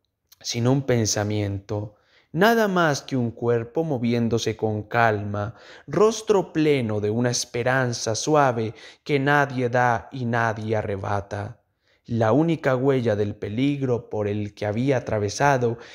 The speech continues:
era su fugitiva manera de comer pan. Por lo demás, era serena, incluso cuando agarraba el dinero que la patrona había olvidado sobre la mesa,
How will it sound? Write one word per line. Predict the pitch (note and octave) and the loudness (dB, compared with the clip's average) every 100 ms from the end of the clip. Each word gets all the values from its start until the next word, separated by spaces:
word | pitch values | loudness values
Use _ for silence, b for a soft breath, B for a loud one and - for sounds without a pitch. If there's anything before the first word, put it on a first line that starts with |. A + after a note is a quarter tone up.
| B | B
era | - A#3 | -2 -2
su | A3+ G#3 | -2 -4
fugitiva | - F#3 E3 F3+ D#3+ | -4 -8 -6 -4 0
manera | D3 C#3 C3 A#2 | 0 0 0 0
de | G#2 G2+ | 0 -2
comer | G2+ G2+ G2+ - | -2 -2 -2 -6
pan. | G2+ G2+ G2 G#2+ _ _ _ - | -8 -6 -8 -10 _ _ _ -8
Por | A#2 G#2 | -4 2
lo | G2 | 2
demás, | F#2+ F#2+ A2+ C3 C3+ - b b _ - | 2 0 0 0 -2 -10 b b _ -12
era | B2+ A#2+ | -6 -4
serena, | G#2 - G2+ G2+ G2 G2 G2 - B B B | -4 -2 0 0 0 -4 -6 -12 B B B
incluso | F3+ F3+ A3 A#3 B3 A#3+ | -2 0 0 2 0 0
cuando | A3 G3 F3+ | -2 0 0
agarraba | D#3+ D#3 D3 C#3 C3 | 2 2 4 2 2
el | A#2+ | 0
dinero | A#2+ A#2 B2+ A2 G2 | 0 0 0 0 -4
que | G#2 | -4
la | G#2 G2 | -4 -4
patrona | G2+ - B2+ A#2+ G2 | -6 0 2 2 0
había | G#2 G#2+ | 0 0
olvidado | G#2 G2+ G#2+ A#2 A2 G2+ | 0 -2 0 2 2 -2
sobre | F#2+ F#2+ F#2+ | -6 -8 -6
la | G2 | -6
mesa, | G2 C3 B2 - G2+ | -4 -2 -2 -4 -4